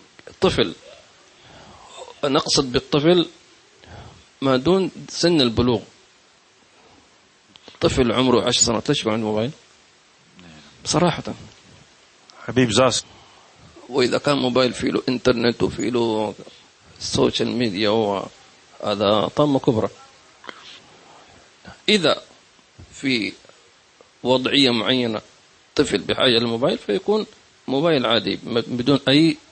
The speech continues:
Speaker 1: مواصفات، يدوب يستقبل اتصال وأرقام محددة،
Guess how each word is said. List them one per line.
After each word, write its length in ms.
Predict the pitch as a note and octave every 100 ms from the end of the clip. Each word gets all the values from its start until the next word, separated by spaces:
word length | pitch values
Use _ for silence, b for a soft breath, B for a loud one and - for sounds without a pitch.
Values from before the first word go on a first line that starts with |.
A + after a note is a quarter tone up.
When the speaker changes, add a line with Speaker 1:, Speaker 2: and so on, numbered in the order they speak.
| _ _ -
Speaker 1:
مواصفات، 540 | A#2+ G#2 - G#2+ G2 - -
يدوب 520 | - - B2 C#3 B2+ - - _ _
يستقبل 680 | B2+ - - D#3 B2+ D#3 F3 - - _ _ _ _ -
اتصال 540 | B2 - A2 C3 D3+ D3+ - _ _
وأرقام 560 | A#2+ A2+ A#2+ - D3+ B2+
محددة، 480 | A#2+ B2 A#2+ G2+